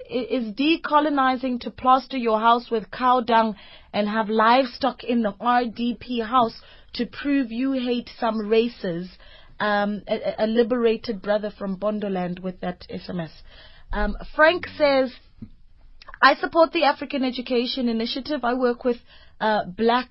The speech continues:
uh, young women and men. It's so embarrassing how these young educated blacks undermine fellow older blacks at lower job levels. Black youths don't know who they are. Sad to see people living as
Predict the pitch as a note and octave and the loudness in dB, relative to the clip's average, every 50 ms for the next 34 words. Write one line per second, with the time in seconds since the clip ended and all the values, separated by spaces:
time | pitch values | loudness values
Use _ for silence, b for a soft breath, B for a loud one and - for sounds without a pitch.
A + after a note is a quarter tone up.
0 | - - - - - - - - - - - G3 A3+ A#3 B3 C4+ C#4+ C#4 C4+ B3+ | -12 -16 -18 -18 -18 -14 -12 -12 -10 -8 -2 0 2 4 4 4 2 0 0 -2
1 | - - A3 G3+ B3 C4 C4+ C4+ C4 B3 A#3 - - A3+ A#3+ A#3+ A#3 G#3 G3+ G3 | -2 -4 -2 0 0 2 2 2 2 0 -2 -2 -2 -2 0 0 0 0 0 -2
2 | G3+ - - - C#4 C4+ C#4+ D4+ C#4+ A#3 A3+ A3 B3+ A#3+ - - A3+ A3 A3 A3 | -4 -6 -6 -2 -2 0 0 0 0 0 0 0 0 -2 -4 -4 -4 -2 -2 -4
3 | G3 G#3+ G#3+ G3 G3 G#3+ G#3 A3+ A#3+ A#3+ A#3 A3+ G#3 A3+ A3 - A#3+ G#3+ G#3 - | -4 -4 -8 -4 -2 -2 0 0 -2 -2 -2 -4 -4 -4 -4 -2 -4 -4 -2 -6
4 | G3+ F3+ G#3 G#3 G#3 G#3 - - B B B B B B B - G#3+ A3+ A3+ G#3 | -6 -4 -2 -2 -2 -4 -6 -12 B B B B B B B -2 0 2 2 2
5 | A#3 G#3+ A3 A3+ A#3 A#3+ B3+ C4 C4 B3+ A#3+ - - C4 B3 B3+ B3 A3+ - G#3+ | 2 2 4 4 4 4 4 4 2 0 -2 0 0 0 2 2 0 0 0 -2
6 | G#3+ G#3+ G#3 A3 G3+ F#3+ G#3 G3+ G#3 G#3 - - - - G3+ G3+ - G3+ G#3 G#3+ | -2 -2 -2 -4 -4 -2 -2 -4 -4 -4 -8 -14 -10 -10 -8 -6 -4 -4 -2 0
7 | G#3+ A3 G#3+ F#3+ - G#3+ G3 G3 F3+ G3 F#3 F3+ E3 F3 E3 E3 D#3 - b b | 0 0 -2 0 -2 -2 -2 -2 -2 -4 -4 -4 -4 -6 -6 -8 -10 -12 b b
8 | b b b b - F#3 A3+ A3+ A#3 A#3 - B3 A#3+ A#3+ A#3 - - - A3+ A3 | b b b b -4 0 2 2 2 0 -2 -2 -2 -2 -2 -4 -4 -2 0 0
9 | A3 A3+ A3+ G#3+ G#3+ G#3+ G#3 - A3 G#3 G#3 G#3 G3+ - G3 G#3 G3 F3 D#3 b | 2 2 0 0 0 -2 -2 -6 -6 -4 -4 -4 -4 -2 -2 -2 -2 -2 -4 b
10 | b b b b b - A#3+ - A#3 A#3+ A#3+ A#3+ - A#3+ A#3+ - A#3+ A3 G#3 - | b b b b b -10 -4 0 0 0 0 -2 -6 -10 -8 -8 -8 -8 -8 -8
11 | A3 A3+ A3 - G#3+ G#3 G3+ G3+ G#3 G#3 G3 G#3+ G3 G3+ F#3+ F3+ | -10 -8 -6 -4 -4 -4 -2 -2 -2 -2 0 -2 -2 -2 -4 -4